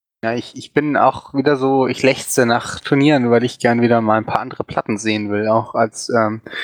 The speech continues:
die Geländestücke, die ich daheim hab. <laughs> Und, ähm, bin selber auch gerade wieder am Überlegen, ob ich nicht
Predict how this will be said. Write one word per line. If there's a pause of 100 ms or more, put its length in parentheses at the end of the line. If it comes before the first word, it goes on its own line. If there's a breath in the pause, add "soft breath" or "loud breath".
(400 loud breath)
die
Geländestücke,
die
ich
daheim
hab.
<laughs>
Und,
ähm, (120)
bin
selber
auch
gerade
wieder
am
Überlegen,
ob
ich
nicht